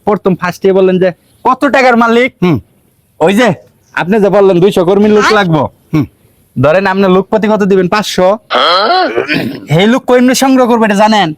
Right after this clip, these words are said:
Speaker 2: হুম।
Speaker 1: ধরেন খেটে খাওয়া লোক, রিক্সা চালক, ভ্যান চালক, টয়লেট সাফ করে, যেহেতু নিম্ন ব্যক্তির লোকগুলো আছে,
Speaker 2: গার্মেন্টস আছে
Speaker 3: আয়।
Speaker 1: হ্যাঁ, গার্মেন্টস আছে,
Speaker 2: হ্যাঁ।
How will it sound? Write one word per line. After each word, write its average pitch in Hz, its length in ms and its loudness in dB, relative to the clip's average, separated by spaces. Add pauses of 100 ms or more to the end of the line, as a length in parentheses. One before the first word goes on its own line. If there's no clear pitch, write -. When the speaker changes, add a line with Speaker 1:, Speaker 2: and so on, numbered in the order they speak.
Speaker 2:
হুম। 117 120 0 (480)
Speaker 1:
ধরেন 175 280 -2 (180)
খেটে 202 180 0
খাওয়া 185 200 0
লোক, 147 220 0 (720)
রিক্সা 165 300 0
চালক, 170 240 0 (680)
ভ্যান 175 180 2
চালক, 190 360 0 (680)
টয়লেট 214 240 2
সাফ 208 200 -2
করে, 165 280 0 (500)
যেহেতু 196 320 -2
নিম্ন 226 360 4
ব্যক্তির 233 300 -2
লোকগুলো 170 360 0
আছে, 170 380 -2 (260)
Speaker 2:
গার্মেন্টস 139 380 0
আছে 113 200 -4
Speaker 3:
আয়। 320 240 -2 (420)
Speaker 1:
হ্যাঁ, 147 280 0
গার্মেন্টস 170 440 -2
আছে, 139 220 -4
Speaker 2:
হ্যাঁ। 87 140 -4